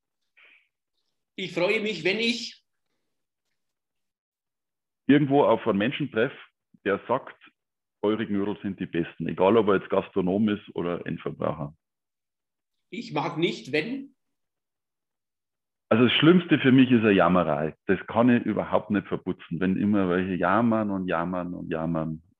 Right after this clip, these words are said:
Speaker 2: äh, das ist das Schlimmste.
Speaker 1: Luxus bedeutet mir?
Speaker 2: Also mein größter Luxus ist, dass ich mir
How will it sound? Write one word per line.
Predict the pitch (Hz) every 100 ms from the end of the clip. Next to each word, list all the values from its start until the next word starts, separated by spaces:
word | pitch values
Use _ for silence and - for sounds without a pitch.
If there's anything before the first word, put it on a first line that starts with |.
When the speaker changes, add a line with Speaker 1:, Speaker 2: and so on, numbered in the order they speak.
| _
Speaker 2:
äh, | 82 78 76
das | -
ist | -
das | 76
Schlimmste. | - - - - - _ _ - - - - _ _ _ _ _ _ _
Speaker 1:
Luxus | 135 180 240 - 214 -
bedeutet | 185 170 185 175 143
mir? | 180 226 135 - _ _ _ _ _ _ _ _ _ _ _ _ _ _ _ _ _ - -
Speaker 2:
Also | 95
mein | 98 104
größter | 110 120 110 107
Luxus | 123 - 123 110
ist, | 113 -
dass | 101
ich | 98
mir | 98 104 104